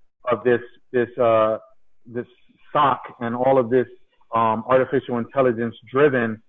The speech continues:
you know, algorithms, et cetera, learn from that, know from that,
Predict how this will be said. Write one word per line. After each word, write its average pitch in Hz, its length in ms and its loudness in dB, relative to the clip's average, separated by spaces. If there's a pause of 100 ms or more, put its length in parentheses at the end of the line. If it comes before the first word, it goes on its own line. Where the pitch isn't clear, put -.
(300)
you 123 100 -2
know, 113 340 0
algorithms, 127 640 2
et 113 120 -8
cetera, 139 340 4 (440)
learn 143 320 2
from 127 160 -2
that, 123 280 2
know 151 300 2
from 120 180 -2
that, 113 280 0